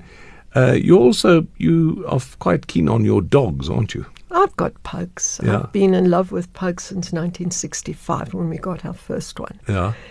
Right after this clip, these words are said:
Speaker 2: And I've got two little girl pugs at the moment who are my constant companions.
Speaker 1: Yeah.
Speaker 2: We do dog therapy work for Paws for People. We do obedience training.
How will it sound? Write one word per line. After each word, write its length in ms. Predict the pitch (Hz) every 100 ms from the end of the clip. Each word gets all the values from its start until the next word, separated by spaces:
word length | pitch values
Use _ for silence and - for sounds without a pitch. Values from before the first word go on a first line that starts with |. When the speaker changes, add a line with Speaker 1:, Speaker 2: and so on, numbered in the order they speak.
| - - -
Speaker 2:
And 240 | - 170 160
I've 160 | 170
got 200 | - 160
two 200 | - -
little 420 | 196 175 175 151 180
girl 300 | - 165 202
pugs 460 | - 277 277 -
at 140 | 254 -
the 80 | 247
moment 580 | 247 247 247 254 262 - - - - -
who 160 | - 185
are 40 | 170 160
my 40 |
constant 600 | - 165 156 - - 170
companions. 840 | - 151 - 175 - 104 - 87 -
Speaker 1:
Yeah. 40 |
Speaker 2:
We 120 | 175 180
do 300 | 175 170 165
dog 300 | 185 175 -
therapy 560 | - 175 202 - 240
work 360 | 226 240 339 - -
for 140 | - 180
Paws 340 | - 190 190
for 180 | - 202
People. 560 | 185 220 220 - 262 320 - - - - - -
We 160 | 165
do 260 | 170 160 156 -
obedience 640 | 160 175 185 214 233 226
training. 600 | - 247 240 247 254 262